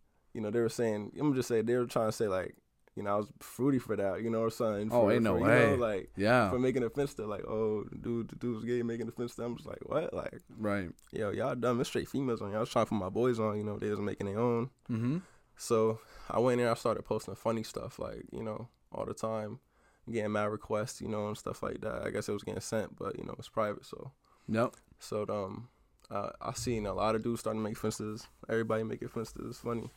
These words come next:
Speaker 1: And then, um, it was just, uh, it just became, like, way bigger. Like, everybody started making them. Like, everybody.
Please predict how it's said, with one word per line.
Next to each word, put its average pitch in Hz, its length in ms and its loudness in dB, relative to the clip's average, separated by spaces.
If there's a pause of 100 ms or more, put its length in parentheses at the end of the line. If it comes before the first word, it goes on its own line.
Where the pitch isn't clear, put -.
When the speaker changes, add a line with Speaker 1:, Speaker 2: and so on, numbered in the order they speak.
(640)
Speaker 1:
And 120 140 -4
then, 120 180 0
um, 107 540 -2 (180)
it 123 80 -2
was 123 140 2
just, 120 200 -8
uh, 107 140 -2 (180)
it - 80 -10
just 120 180 -8
became, 120 300 -4
like, 113 260 -6
way 110 200 -2
bigger. 113 440 -2 (160)
Like, 107 180 -2
everybody 110 540 0
started 107 300 -4
making 101 260 -4
them. - 140 -10
Like, - 200 -10
everybody. 113 680 -2